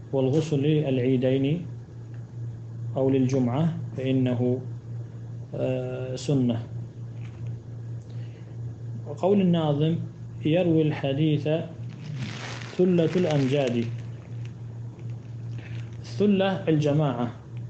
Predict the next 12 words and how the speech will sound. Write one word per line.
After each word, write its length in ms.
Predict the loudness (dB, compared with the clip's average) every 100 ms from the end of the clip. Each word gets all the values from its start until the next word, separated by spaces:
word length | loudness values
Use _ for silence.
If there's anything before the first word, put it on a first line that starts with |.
| -4
والأمجاد 720 | 2 2 4 4 4 4 4 4
جمع 320 | 4 4 2
أمجد، 380 | 2 2 2 0 -2 -10 -10 -10 -10 -10 -10 -8 -10 -10 -12 -10 -2
وهو 520 | 2 4 6 6 4 2
العظيم 640 | 0 2 2 2 2 0 -4 -10 -6
شرفا. 560 | -2 0 0 0 0 -4 -8 -12 -14 -14 -14 -12 -12 -12 -14 -14 -12 -12 -12 -6 2
ويشير 1400 | 4 6 4 0 -6 -12 -4 2 2 4 4 6 6 4 -2 -10 -10 -10 -10 -12 -10 -10 -10 -10 -10 -14 -4 0
بهذا، 680 | 2 4 4 4 2 -2
بهذا 800 | 0 2 2 2 4 2 0 -6 -12 -8 -2
البيت 480 | 0 4 2 2 -6 -14 -16 -14 -14 -12 -14 -14 -14 -14 -12 -4
على 340 | 2 4 4 2
الحديث 600 | 0 0 2 2 0